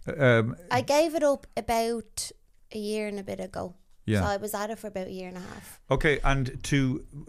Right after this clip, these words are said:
Speaker 2: young men or young women out there or anybody, would you recommend OnlyFans as a, uh,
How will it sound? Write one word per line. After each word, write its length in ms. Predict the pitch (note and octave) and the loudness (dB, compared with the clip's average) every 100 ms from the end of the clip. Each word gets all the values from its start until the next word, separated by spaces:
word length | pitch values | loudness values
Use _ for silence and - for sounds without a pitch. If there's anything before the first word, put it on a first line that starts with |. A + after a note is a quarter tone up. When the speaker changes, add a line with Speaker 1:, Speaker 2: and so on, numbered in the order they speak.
| C#3+ | -8
Speaker 2:
young 280 | C#3+ C#3+ D3 | 2 2 4
men 240 | C#3+ C#3 | 4 4
or 80 | B2+ | 4
young 240 | A#2 B2 | 4 4
women 260 | A#2 B2+ B2+ | 4 2 2
out 240 | A#2+ A#2 - | 2 0 2
there 340 | A2+ A2 A2 - - | 4 4 0 -8 -4
or 200 | G2+ G2+ - | 0 0 -2
anybody, 600 | A2+ B2 A#2+ G2 F#2 G2+ - - | 0 2 2 0 -2 -6 -10 -2
would 260 | A#2+ A#2 | 2 4
you 100 | A#2 | 2
recommend 840 | A2+ A#2+ B2 C3 A#2 A2+ A#2 A2+ - - | 2 2 2 0 2 2 2 -2 -6 0
OnlyFans 1040 | A#2 A2+ A2 A2 A2 - A2 A2 A#2 A2+ - | 2 4 2 0 0 0 2 2 0 -2 0
as 300 | G#2+ G2+ - | 2 2 0
a, 320 | G#2+ G2+ G2 G2+ | -2 0 0 0
uh, 360 | G2+ F2+ F2+ | 0 2 0